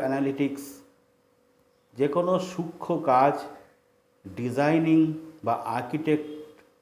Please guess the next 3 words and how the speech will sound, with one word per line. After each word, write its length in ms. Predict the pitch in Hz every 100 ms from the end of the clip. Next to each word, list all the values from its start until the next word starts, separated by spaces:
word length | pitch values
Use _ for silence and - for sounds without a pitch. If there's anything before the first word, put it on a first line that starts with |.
| _ _ _ _ _ _ _ _ _ -
চিকিৎসাবিদ্যা, 1000 | 156 - 202 - 185 165 131 98 104 78 - - _ _ _ _ _ _ _ -
শিক্ষা 680 | - 156 160 - - 139 - - - - _ _ _ _ _ _ _ _ -
মানে 180 | 131